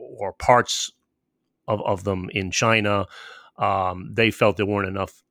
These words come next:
th-, there weren't enough guardrails there. In addition to the, to the issue you point out, Lindsay, about, you know, targeting one industry for subsidies that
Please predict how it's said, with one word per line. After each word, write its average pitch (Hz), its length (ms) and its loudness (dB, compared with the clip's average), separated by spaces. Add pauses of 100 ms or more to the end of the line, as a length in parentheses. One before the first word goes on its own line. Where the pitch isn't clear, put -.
(180)
th-, 113 240 -8
there 104 100 0
weren't 117 360 2
enough 101 220 -2
guardrails 98 640 -2
there. 95 400 -4 (460)
In 131 140 6
addition 135 380 4
to 110 100 -2
the, 107 200 2
to 104 300 -6
the 101 180 0
issue 104 200 0
you 101 200 -2
point 101 320 -4
out, 90 160 -6
Lindsay, 92 360 -8
about, 87 440 -8
you 107 120 -2
know, 90 100 -4
targeting 104 560 2
one 101 200 2
industry 101 440 -2
for 82 140 -12
subsidies 92 800 -6
that 92 140 -8